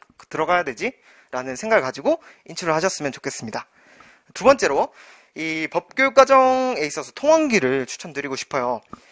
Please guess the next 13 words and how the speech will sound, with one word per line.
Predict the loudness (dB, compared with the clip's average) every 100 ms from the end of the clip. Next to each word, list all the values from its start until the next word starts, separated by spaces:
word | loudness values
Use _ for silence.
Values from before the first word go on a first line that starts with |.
| _ _
저는 | 0 2 2 0 _ _
이때까지도 | 0 2 4 4 0 -10 -10 -12 _ _ -20 -8
통원기를 | -6 -4 -6
못했어요. | -8 -10 -8 -10 -12 _ -20 -20 -20 _ _ _
되게 | -8 -4
그냥 | -2 -4
빈칸을 | -4 -2 0 0 -2 -4
보면서 | -6 -6 -6 -8 -14
동준쌤이랑 | -12 -10 -6 -6 -4 -6 -8
그냥 | -14 -14 _ -20 -10
한 | -8
줄 | -6 -6
읽고, | -6 -8 -10